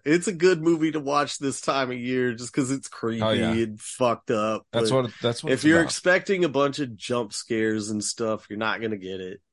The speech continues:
Speaker 2: Right.
Speaker 1: Um, it, it's kinda slow, but entertaining, you know, and it's just creepy as fuck.
Speaker 2: Right,
Speaker 1: Right.
Speaker 2: right.
Speaker 1: Now, Hellraiser two, three, seventeen, those may be a lot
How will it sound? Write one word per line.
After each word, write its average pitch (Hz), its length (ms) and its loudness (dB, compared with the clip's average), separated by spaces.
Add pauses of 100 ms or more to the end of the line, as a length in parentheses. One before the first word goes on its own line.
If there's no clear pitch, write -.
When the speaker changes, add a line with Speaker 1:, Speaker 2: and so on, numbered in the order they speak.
Speaker 2:
Right. 87 180 -2
Speaker 1:
Um, 101 520 -8
it, 107 300 -6
it's 120 460 -6
kinda 175 440 0
slow, 143 460 2
but 110 200 -6
entertaining, 117 840 -4 (760)
you 110 120 -2
know, 104 280 -2
and 95 320 -8 (540)
it's 127 280 -2
just 165 240 -4
creepy 131 560 -8
as 113 160 -8 (120)
fuck. - 320 -6 (300)
Speaker 2:
Right, 87 300 -6 (100)
Speaker 1:
Right. 104 300 -8
Speaker 2:
right. 87 220 -4 (160)
Speaker 1:
Now, 110 460 -2 (100)
Hellraiser 113 760 -2
two, 131 440 -2
three, 113 760 -8 (140)
seventeen, 117 800 -6
those 113 240 -8
may 107 180 -4
be 92 440 -12
a 104 60 -18
lot 90 280 -10